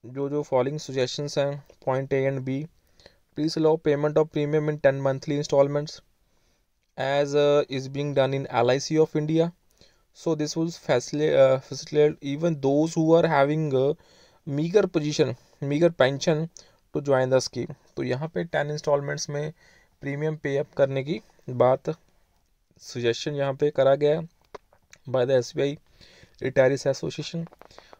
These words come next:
और नेक्स्ट पॉइंट है, that is like I B A policy, please facilitate submission of application form to nodal officers at the respective local head office, which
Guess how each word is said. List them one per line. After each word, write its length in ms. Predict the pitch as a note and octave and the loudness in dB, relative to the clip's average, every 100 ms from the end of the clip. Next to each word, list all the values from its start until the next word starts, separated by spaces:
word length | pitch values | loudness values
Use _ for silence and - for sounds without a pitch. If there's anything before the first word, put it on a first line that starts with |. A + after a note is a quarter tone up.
| - | -2
और 160 | F3+ E3 | 2 4
नेक्स्ट 380 | C#3+ D3 - - | 4 2 0 -4
पॉइंट 280 | E3 E3 E3 | 0 0 4
है, 120 | E3+ | 4
that 180 | D#3+ D3+ | 4 0
is 100 | D3+ C#3+ | 0 4
like 220 | C#3 C#3 | 6 6
I 180 | C3+ C#3 | 4 4
B 160 | D#3+ E3 | 2 4
A 40 | D#3+ | 6
policy, 400 | C3+ C3 C3+ C#3 _ _ _ _ - | 6 4 -8 -12 _ _ _ _ -6
please 200 | E3 E3+ | -6 4
facilitate 480 | C#3+ C#3 D3+ D#3 D#3+ | 4 4 0 0 2
submission 440 | D#3 C#3+ C#3+ D3 | 2 4 2 0
of 100 | D3 C#3+ | 4 4
application 380 | - D3 D3 D3 | 2 -2 -2 -2
form 240 | D3 C#3 D3 - | 0 0 -2 -8
to 100 | D#3+ D#3 | -4 2
nodal 260 | D#3+ F3 F#3+ | 6 8 8
officers 420 | C#3+ C#3 B2+ A#2 - C3+ | 8 6 0 0 0 4
at 120 | C#3 | 4
the 80 | D3 | 4
respective 580 | C#3 - C3+ - C#3+ C#3+ C3+ | 2 0 -2 -2 -4 0 0
local 300 | - D3+ D3+ | 2 2 4
head 120 | B2+ | 4
office, 380 | B2 - D#3 - _ _ _ _ _ | 4 2 -4 -6 _ _ _ _ _
which 300 | C3+ D3 - | -6 -6 -4